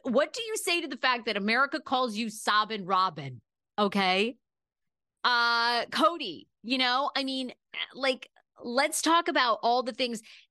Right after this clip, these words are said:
Let's make you accountable. Let's go through a list. Let's roll the tape of all the times that you did not participate when the women needed help with the kids, at their homes, whatever. The other thing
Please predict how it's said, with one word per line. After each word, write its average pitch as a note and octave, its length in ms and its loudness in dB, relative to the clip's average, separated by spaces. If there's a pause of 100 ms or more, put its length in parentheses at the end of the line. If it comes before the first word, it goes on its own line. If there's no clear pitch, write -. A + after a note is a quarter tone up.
(240)
Let's C#4 300 -2
make D4+ 240 -2
you D#4+ 120 0
accountable. B3+ 420 0
Let's C4 160 -2
go F4 120 0
through D#4+ 220 -2
a - 20 -2
list. A#3 240 -2
Let's A3 200 -2
roll B3+ 320 2
the F#4 100 -2
tape A#3 560 -4
of A#3 200 0
all A#3+ 180 2
the B3 100 -4
times A3+ 280 -2
that F3 140 -10
you A#3+ 360 -2
did C4 300 0
not G#3+ 540 0
participate G3+ 720 -2
when G3 140 -4
the F#3 80 -2
women G3+ 360 -2 (240)
needed A3+ 440 2
help F#3+ 380 -2 (300)
with E3 180 -6
the E3+ 80 -2
kids, D#4+ 720 2
at - 180 -2
their F3 200 2
homes, C4+ 460 0
whatever. F#3+ 680 -4 (1200)
The D4+ 240 2
other F#4 180 4 (200)
thing C#4 420 2